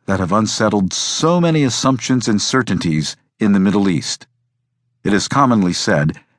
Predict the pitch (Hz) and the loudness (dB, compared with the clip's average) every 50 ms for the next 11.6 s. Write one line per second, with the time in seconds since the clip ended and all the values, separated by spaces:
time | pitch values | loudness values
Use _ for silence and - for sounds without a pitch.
0 | _ - 104 101 95 - - - 139 107 107 117 123 139 147 135 107 113 104 98 | _ -2 0 0 0 0 -2 -2 0 0 2 2 2 2 2 2 2 2 2 2
1 | 95 - - - 98 98 98 85 - 110 87 82 98 98 95 92 - - - 117 | 0 -2 0 0 0 0 0 0 0 -2 -2 0 2 2 2 0 -2 -2 0 0
2 | 110 85 98 98 85 98 98 92 90 82 92 110 107 104 104 95 90 90 101 104 | 2 2 2 0 2 2 0 0 0 0 0 0 2 2 2 2 2 2 2 2
3 | 95 85 80 90 92 - _ _ _ _ - 92 87 - - 98 87 85 104 110 | 2 2 2 0 -4 -6 _ _ _ _ -4 -4 -2 -2 0 -2 0 2 2 2
4 | 110 107 98 98 87 92 87 - - 117 110 95 101 95 - - - 107 101 95 | 2 2 2 2 0 -2 -2 -2 0 0 0 2 0 -2 -2 -2 0 0 2 2
5 | 87 - - 127 127 110 92 90 92 87 - _ _ _ _ _ _ - 104 95 | 0 -2 -2 -2 0 0 2 2 0 -2 -4 _ _ _ _ _ _ -4 -2 0
6 | 95 85 92 - - 110 110 110 110 110 101 87 98 - - 113 110 110 107 104 | 0 0 0 -2 0 2 2 4 4 2 2 2 0 0 0 2 2 4 4 4
7 | 101 98 95 92 92 92 85 71 62 50 50 - _ _ _ _ _ _ _ _ | 2 2 2 2 2 0 0 0 -2 -4 -6 -10 _ _ _ _ _ _ _ _
8 | _ _ _ _ _ _ _ _ _ _ _ _ _ - - - - 104 104 - | _ _ _ _ _ _ _ _ _ _ _ _ _ -12 -8 -4 -4 -4 -2 -2
9 | 95 85 - 104 101 - 90 92 107 117 101 85 87 92 90 - _ - 92 85 | -4 -2 0 0 0 0 0 0 0 2 2 2 0 0 -2 -4 _ -4 -2 -2
10 | 76 64 73 87 92 107 120 127 101 90 87 85 90 87 - - 98 95 95 90 | -2 0 0 0 2 2 2 2 2 2 0 0 0 -2 -2 0 0 0 2 2
11 | 101 95 - - - 127 107 85 67 57 52 | 2 0 0 0 0 0 0 0 0 -2 -4